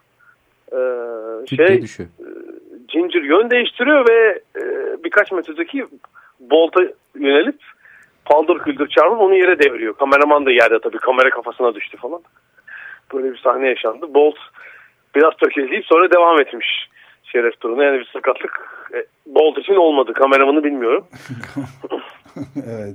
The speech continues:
Speaker 3: e,
Speaker 1: Böyle
Speaker 3: Gin-
Speaker 1: bir hani şey derken, Ginger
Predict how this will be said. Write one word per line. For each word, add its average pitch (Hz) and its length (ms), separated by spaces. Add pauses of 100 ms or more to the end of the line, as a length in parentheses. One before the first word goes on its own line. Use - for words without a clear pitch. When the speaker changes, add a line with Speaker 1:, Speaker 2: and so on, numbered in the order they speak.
(120)
Speaker 3:
e, 117 120
Speaker 1:
Böyle 127 180
Speaker 3:
Gin- - 60
Speaker 1:
bir 127 160
hani 135 260 (420)
şey 135 300
derken, 190 440 (440)
Ginger 147 640